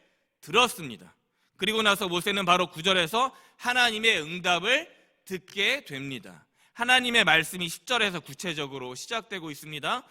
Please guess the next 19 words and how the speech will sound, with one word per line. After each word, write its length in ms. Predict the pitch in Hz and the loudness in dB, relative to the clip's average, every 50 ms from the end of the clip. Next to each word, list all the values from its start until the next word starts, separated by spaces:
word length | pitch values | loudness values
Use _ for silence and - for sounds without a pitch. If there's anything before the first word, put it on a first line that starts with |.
| _ _ | _ _
십 160 | - - - - | -18 -18 -4 0
절입니다. 540 | 247 233 190 180 143 120 92 87 85 78 _ _ _ _ _ _ - | 0 2 2 0 -2 -8 -12 -14 -18 -20 _ _ _ _ _ _ -12
"이스라엘 320 | - 185 208 208 220 214 | -10 -6 0 4 4 6
자손에게 420 | 196 202 190 202 190 196 190 196 185 | 6 4 2 0 0 0 2 2 4
말하여 280 | 175 170 170 180 180 | 4 4 4 4 4
이르라. 420 | 170 160 165 180 170 156 131 104 - - - _ _ | 4 2 2 4 4 4 4 2 0 -8 -20 _ _
너희가 340 | _ 160 170 185 180 196 180 | _ 0 2 2 4 2 2
너희 200 | 165 170 175 170 | 2 2 2 2
후손 280 | 170 170 - 214 196 | 0 -2 -8 -10 -10
중에 180 | 185 190 190 185 | -8 -8 -6 -6
시체로 360 | 180 - - - 226 214 208 | -6 -8 -8 -8 -8 -6 -4
말미암아 480 | 196 185 175 175 175 165 165 170 165 151 | -4 -4 -2 -2 -2 0 0 0 0 -2
부정하게 480 | - 135 170 165 165 165 165 160 156 | -2 -6 -6 -6 -4 -4 -4 -4 -4
되든지 440 | 151 156 147 156 151 147 135 151 143 127 | -4 -4 -4 -4 -8 -8 -8 -8 -6 -4
먼 260 | 139 170 214 226 214 | -2 0 0 2 2
여행 240 | 196 196 190 190 180 | 0 0 0 -2 -4
중에 240 | 160 170 185 180 165 | -6 -6 -4 -2 -2
있다 320 | 165 160 _ - 180 170 | -2 -4 _ -2 -2 -2
할지라도 640 | 175 185 180 - 180 165 151 151 185 190 151 - | -2 -2 -6 -4 -4 -2 -2 0 -2 -2 -4 -6